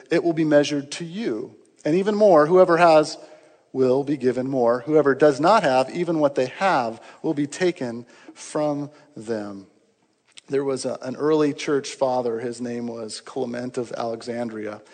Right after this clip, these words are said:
And, uh, regarding this passage, he said it like this. He says,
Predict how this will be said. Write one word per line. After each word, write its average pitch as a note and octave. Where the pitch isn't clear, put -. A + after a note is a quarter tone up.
And, A2+
uh, G#2+
regarding C3+
this C#3
passage, B2
he -
said B2+
it G2+
like A2+
this. D3
He C3+
says, C3